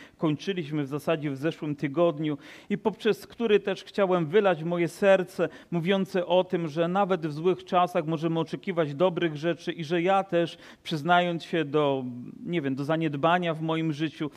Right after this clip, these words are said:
przestałem oczekiwać czasu przebudzenia, czasu ożywienia, czasu, gdy zobaczę dziesiątki, tysiące ludzi nawróconych. Może ta dwójka była jakby zaczynem tego, co ma się wydarzyć w przyszłości, to, co Bóg będzie chciał w swojej mocy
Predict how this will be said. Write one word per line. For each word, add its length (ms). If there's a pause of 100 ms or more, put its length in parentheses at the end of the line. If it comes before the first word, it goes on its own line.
(180)
przestałem 540
oczekiwać 580
czasu 280
przebudzenia, 760
czasu 360
ożywienia, 640 (260)
czasu, 320
gdy 180
zobaczę 500
dziesiątki, 640
tysiące 640 (240)
ludzi 300
nawróconych. 680
Może 260
ta 140
dwójka 520
była 380 (260)
jakby 400 (260)
zaczynem 640
tego, 360
co 160
ma 140
się 160
wydarzyć 580
w 40
przyszłości, 760
to, 120
co 160
Bóg 360
będzie 300
chciał 320
w 40
swojej 300
mocy 340